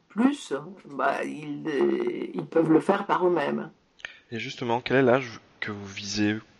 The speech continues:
Speaker 2: comme, euh, on va dire l'âge de,
Speaker 1: Alors,
Speaker 2: des, des lecteurs ?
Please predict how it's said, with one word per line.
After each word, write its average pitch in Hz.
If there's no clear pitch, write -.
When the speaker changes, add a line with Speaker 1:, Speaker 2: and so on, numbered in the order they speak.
Speaker 2:
comme, 92
euh, 87
on -
va 92
dire 95
l'âge 98
de, 92
Speaker 1:
Alors, 92
Speaker 2:
des, 92
des 92
lecteurs ? 101